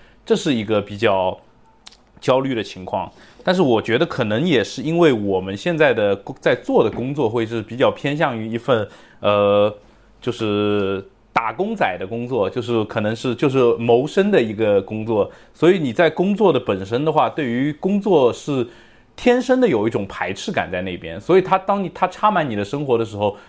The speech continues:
你会变得很沮丧。那如果说我们今天是一个，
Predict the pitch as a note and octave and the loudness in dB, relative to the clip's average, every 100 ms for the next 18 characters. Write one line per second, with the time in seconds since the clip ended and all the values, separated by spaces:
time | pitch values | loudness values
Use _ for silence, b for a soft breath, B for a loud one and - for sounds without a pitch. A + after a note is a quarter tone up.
0 | B A2+ A#2+ C3 D3 A#2 B2 B2+ G2 F2 | B -6 -2 0 0 -2 -6 -8 -10 -2
1 | G#2 E2+ B B B G#3 F3+ A#3+ E3 A2+ | -2 -2 B B B 2 2 4 2 4
2 | E3 E3+ C#3+ G#2+ G#2+ - D#3+ E3+ F3 F3 | 4 4 4 0 -2 -4 -4 0 0 0
3 | E3 C3+ C3 D3 C3+ A#2 | -2 -2 2 4 6 4